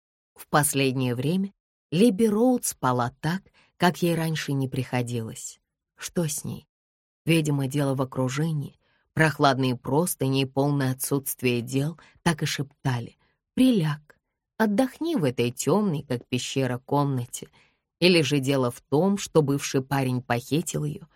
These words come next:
предал и, похоже, оставил умирать? Кто его знает? Сон стал для Либби как доза для наркомана. При мысли о том, чтобы свернуться калачиком на кровати,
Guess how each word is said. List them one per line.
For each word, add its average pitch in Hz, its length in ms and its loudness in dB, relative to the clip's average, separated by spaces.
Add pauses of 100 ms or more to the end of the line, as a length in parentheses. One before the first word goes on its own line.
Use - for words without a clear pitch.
(220)
предал 156 540 4 (400)
и, 190 100 8
похоже, 147 460 2
оставил 131 520 0
умирать? 131 560 -4 (520)
Кто - 180 2
его 233 260 4
знает? 131 420 -4 (800)
Сон 143 380 2
стал 123 360 -2
для 135 240 2
Либби 156 400 -2 (400)
как 156 220 0
доза 151 380 2
для 139 220 -2
наркомана. 131 760 -4 (400)
При 165 160 4
мысли 165 300 2
о 139 120 6
том, 156 300 2
чтобы 147 320 -2
свернуться 139 640 0
калачиком 131 680 0
на 123 100 -4
кровати, 127 640 -4